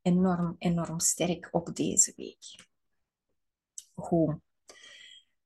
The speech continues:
Ehm, eens even spieken.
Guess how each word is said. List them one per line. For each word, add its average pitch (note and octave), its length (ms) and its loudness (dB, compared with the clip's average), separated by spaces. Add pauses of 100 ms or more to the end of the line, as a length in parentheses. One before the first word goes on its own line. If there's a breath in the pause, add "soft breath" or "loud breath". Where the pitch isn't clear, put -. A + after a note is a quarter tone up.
(140)
Ehm, A3 520 10 (640)
eens A3+ 160 -2
even G#3 220 0
spieken. - 800 2